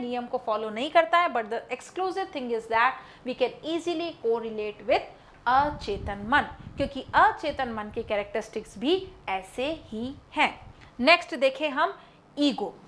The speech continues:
ईगो में हम क्या देखेंगे कि एक से डेढ़ साल के बच्चे में, एक से डेढ़ साल के वर्ष में ये जो है वो ईगो जो है वो डेवलप होता है, अहम जो है वो विकसित हो जाता है, ये बात भी हमें पता है।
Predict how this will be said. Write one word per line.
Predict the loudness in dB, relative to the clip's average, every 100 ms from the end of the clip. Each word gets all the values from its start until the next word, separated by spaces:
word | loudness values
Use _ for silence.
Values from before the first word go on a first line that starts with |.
| -20 -6
ईगो | 2 4 8 8
में | 6
हम | 2 0
क्या | 4 4
देखेंगे | 2 -4 -4 -2 -2 -2 -10 -8
कि | -6 -2
एक | 0 0 0
से | -2 -2
डेढ़ | 2 2 2
साल | 6 6 6
के | -2
बच्चे | -6 -6 -6 -6
में, | -6 -10 -18 -20 -20 -20 -20 -20 -20 -20 -20 -20 -20 -20 -20 -20 -20 -20 -6
एक | 0 0 0
से | -2 -2
डेढ़ | 0 2 2
साल | 4 8 8 6
के | -6 -6 -4
वर्ष | -2 -2 -2 -6
में | -4
ये | -2 0 -2 -6 -14 -6
जो | -2
है | 4 6 6
वो | 4 0 -2 -10 -20 -20 -12 -6
ईगो | 0 0
जो | 2 2
है | 2
वो | 2
डेवलप | 2 4 4 4
होता | 0 4
है, | 2 0 -6 -12 -2
अहम | 0 2 0
जो | 0
है | 0
वो | 2 0
विकसित | -2 -4 -4 -2 2
हो | 4
जाता | 6 4 2
है, | 0 -4 -8 -14 -2
ये | 2
बात | 4 4 2
भी | -4
हमें | -8 -8 -4 0
पता | 0
है। | 0